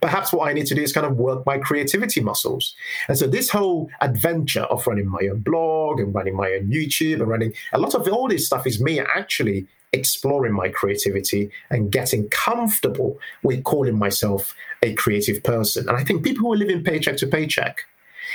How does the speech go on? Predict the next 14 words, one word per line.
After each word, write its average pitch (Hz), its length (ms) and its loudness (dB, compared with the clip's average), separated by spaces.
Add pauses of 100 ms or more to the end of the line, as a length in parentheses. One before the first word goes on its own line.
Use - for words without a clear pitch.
(200)
outside 160 560 2
of 139 220 0
the 139 340 0 (100)
not 139 280 2
being 160 200 2
able 135 200 0
to 135 120 0
see 139 280 0
ahead 156 360 0
of - 160 0
you, 110 460 0 (720)
people 175 240 0
can 135 280 2
begin 143 840 0